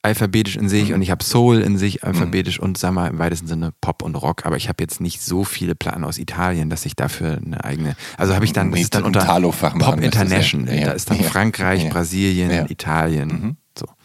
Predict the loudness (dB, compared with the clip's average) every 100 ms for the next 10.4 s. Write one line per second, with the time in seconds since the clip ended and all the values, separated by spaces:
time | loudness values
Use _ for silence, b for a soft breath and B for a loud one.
0 | B B B B -2 0 2 0 0 0
1 | 2 0 0 B -4 -2 -2 0 -2 0
2 | -2 -2 -2 -4 -2 2 2 0 0 0
3 | 2 0 -2 -4 _ -8 -2 2 2 0
4 | -6 -4 -2 -2 -4 -4 -6 -10 -2 0
5 | 2 -2 -6 -4 -2 -2 -4 -4 -4 -4
6 | -8 -6 -6 -6 -6 -4 -2 -4 -6 -12
7 | _ -2 -2 0 -2 0 0 -2 -4 -4
8 | -4 -4 -4 -4 -4 -4 -6 -2 2 2
9 | 0 -14 B B B -2 0 0 -2 -4
10 | -4 -2 -2